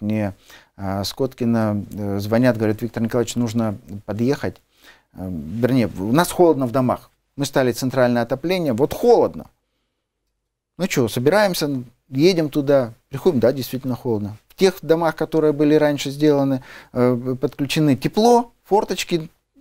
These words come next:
открывают, а те чуть подальше холодно.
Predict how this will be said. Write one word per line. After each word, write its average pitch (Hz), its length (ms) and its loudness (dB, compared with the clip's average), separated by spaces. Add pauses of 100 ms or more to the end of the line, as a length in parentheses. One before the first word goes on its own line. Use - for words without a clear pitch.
открывают, 160 680 2 (440)
а 214 220 2
те 208 200 0
чуть 185 220 -2
подальше 180 600 2 (720)
холодно. 113 640 0